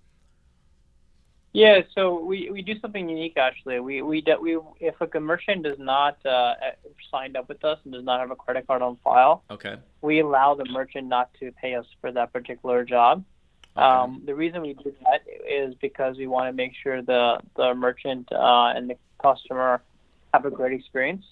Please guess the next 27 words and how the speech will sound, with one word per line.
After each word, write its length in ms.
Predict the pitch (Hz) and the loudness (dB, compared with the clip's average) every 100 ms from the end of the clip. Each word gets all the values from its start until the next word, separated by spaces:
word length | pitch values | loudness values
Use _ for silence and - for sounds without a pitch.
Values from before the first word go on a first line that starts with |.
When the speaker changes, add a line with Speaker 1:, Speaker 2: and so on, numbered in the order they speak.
| _ | _
Speaker 1:
Um, 640 | 143 127 123 120 120 120 - - _ | 0 2 4 2 0 -6 -16 -20 _
you 120 | - 139 | -10 -4
know, 160 | 131 | -2
we're 140 | 127 127 | -2 -2
not 420 | 131 127 127 - | 2 2 2 -4
just 180 | 135 - | -8 -8
about 320 | 123 123 120 | -2 0 0
monetizing 560 | 123 123 123 123 123 123 | -2 -4 -2 -4 -4 -8
all 140 | 120 | -8
the 100 | 120 | -8
leads 340 | 123 127 127 120 | -12 -12 -12 -6
that 140 | 127 | -6
come 160 | - 147 | -2 -4
to 140 | 143 120 | 0 2
us, 160 | 117 - _ - | 0 -2 _ -20
Speaker 2:
Right. 340 | 110 113 110 | -16 -10 2
Speaker 1:
our 100 | 135 | 4
requests 340 | 127 131 123 | 4 -2 -2
that 120 | - - | -4 -4
come 180 | 131 | -6
to 60 | 131 | -6
us. 180 | - - _ - | -20 -20 _ -10
We're 60 | |
more 180 | 127 127 | -2 0
about 220 | 123 123 | 2 2
making 160 | 123 120 | 0 -6
sure 80 | - | -8